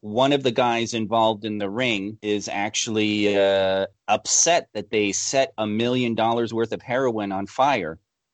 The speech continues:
So he tips off the cops about the last car being stolen to get the, the ringleader in trouble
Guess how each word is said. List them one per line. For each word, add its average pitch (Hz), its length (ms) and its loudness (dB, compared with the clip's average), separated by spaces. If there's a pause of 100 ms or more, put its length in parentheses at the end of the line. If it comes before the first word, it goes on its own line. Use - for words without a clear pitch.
(120)
So 117 320 2
he 196 240 2
tips - 440 -4
off 156 260 2
the 131 100 -6
cops 139 680 0
about 113 400 0
the 104 100 -2
last 131 460 -2
car 123 320 -2
being 110 340 -2
stolen 113 760 0
to - 180 -10
get 123 320 0
the, 104 360 2
the 101 100 -2
ringleader 117 680 0
in 95 180 -8
trouble 123 540 -2